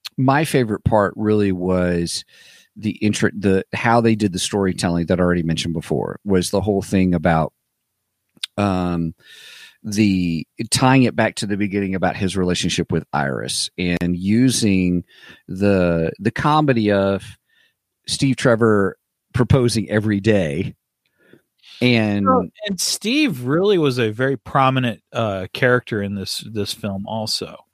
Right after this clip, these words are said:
Speaker 1: Mm-hmm. Mm-hmm.
Speaker 2: Um, I, I was kinda surprised at that 'cause, I mean, he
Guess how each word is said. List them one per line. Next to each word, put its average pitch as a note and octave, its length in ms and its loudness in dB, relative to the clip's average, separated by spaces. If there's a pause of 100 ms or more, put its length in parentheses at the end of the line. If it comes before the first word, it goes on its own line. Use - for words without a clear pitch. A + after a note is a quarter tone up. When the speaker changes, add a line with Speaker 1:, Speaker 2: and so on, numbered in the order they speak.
(260)
Speaker 1:
Mm-hmm. F#2+ 500 4 (380)
Mm-hmm. F#2+ 200 -2
Speaker 2:
Um, G#2 320 0 (760)
I, G#2+ 260 -6
I C#3+ 80 4
was C#3 480 0
kinda E3 220 -2
surprised B2+ 520 0
at F#2+ 100 -12
that G2+ 240 -4
'cause, A2+ 180 -6 (300)
I B2 80 -4
mean, C#3+ 180 4
he F3 240 0